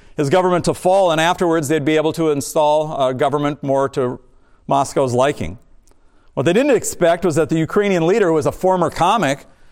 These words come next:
would stand his ground, and the citizens of Ukraine would respond to his call to arms to drive out the Russian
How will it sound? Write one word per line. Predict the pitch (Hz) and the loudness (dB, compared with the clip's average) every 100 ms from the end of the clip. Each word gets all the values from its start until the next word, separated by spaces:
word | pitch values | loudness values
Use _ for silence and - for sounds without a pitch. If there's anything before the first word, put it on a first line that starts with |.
| - - | -16 -4
would | 160 | -2
stand | - 196 202 180 | 0 0 2 0
his | 135 | 0
ground, | 120 165 208 190 | 0 2 2 2
and | 151 | 0
the | |
citizens | 143 214 185 185 147 | -2 -2 -2 0 0
of | 151 | 0
Ukraine | 151 - 196 233 160 | 0 0 0 0 0
would | 139 | 0
respond | 143 - 170 170 156 | -2 -2 0 0 0
to | |
his | 156 156 | -2 -2
call | 175 170 | 0 2
to | 151 | 2
arms | 135 160 196 117 135 - - - - | 2 0 0 0 -4 -8 -20 -20 -6
to | 156 | -2
drive | 135 170 170 | 2 2 4
out | 175 170 | 2 2
the | 160 | 2
Russian | 151 151 170 160 | 2 0 -2 -4